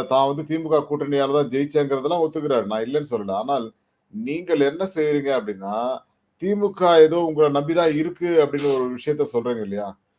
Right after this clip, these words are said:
அங்கே அது தவறாக நடந்து கொண்டிருக்கிறீர்கள். தி மு க வந்து அப்படி கிடையாதுங்க. இப்ப எப்-, எங்கேயோ வளர்ந்துட்டாங்க. இன்னைக்கு வ-, மக்களுடைய நம்பிக்கைக்குரிய ஒரு கட்சியாக தி மு க மாறிக்கொண்டிருக்கிறது. காரணம், நீங்க இப்ப பி ஜே பி பாருங்க, பட்ஜெட்ல நமக்கு ஒரு பைசா கூட கொடுக்கல.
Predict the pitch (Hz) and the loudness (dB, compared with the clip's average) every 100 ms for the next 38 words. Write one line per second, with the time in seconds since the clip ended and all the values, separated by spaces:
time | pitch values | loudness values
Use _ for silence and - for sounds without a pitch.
0 | _ - 120 143 165 156 151 147 143 165 | _ -10 -10 -6 2 4 2 0 0 2
1 | 170 160 151 139 135 127 120 113 110 110 | 0 0 -2 -2 -4 -6 -8 -10 -6 -6
2 | 98 101 98 _ _ _ 160 170 160 151 | -6 -10 -14 _ _ _ -10 -8 2 4
3 | 139 151 143 127 120 120 139 117 98 95 | 4 2 0 -2 -4 0 0 0 -4 -10
4 | - 117 107 107 - 117 120 147 170 180 | -2 -2 0 -6 -10 -18 -16 -10 0 4
5 | 160 151 143 127 107 90 - _ _ _ | 6 4 0 -4 -4 -6 -20 _ _ _
6 | _ - 120 131 131 120 117 117 113 123 | _ -10 -6 -2 0 2 4 4 2 0
7 | 165 170 160 135 143 175 - 175 170 165 | 0 4 4 2 0 -4 -4 -2 -2 -2
8 | 160 160 151 143 139 151 147 143 143 147 | 0 4 4 2 -2 2 2 2 -4 -6
9 | 139 143 127 139 151 143 127 117 - 104 | -2 -2 2 2 0 -4 -6 -6 -8 -8
10 | 98 110 127 131 156 156 _ _ _ _ | -6 0 0 0 -6 -8 _ _ _ _
11 | 127 113 104 135 156 165 139 127 131 135 | -4 -2 -2 -2 -2 -2 -2 0 0 0
12 | 117 107 113 156 147 135 120 113 107 123 | -2 -4 0 0 2 -2 -2 -4 -2 -4
13 | 139 143 143 135 127 117 107 | 0 2 2 0 -4 -10 -12